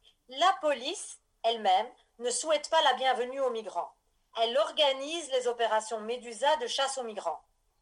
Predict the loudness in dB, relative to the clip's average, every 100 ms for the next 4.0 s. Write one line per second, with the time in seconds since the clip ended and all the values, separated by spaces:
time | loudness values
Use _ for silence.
0 | _ _ _ _ _ _ _ _ -12 -12
1 | -12 -14 -10 -10 -10 _ _ _ -4 -4
2 | 0 -2 0 -4 -6 -10 -4 0 2 0
3 | -2 -6 -10 -6 2 4 4 0 -2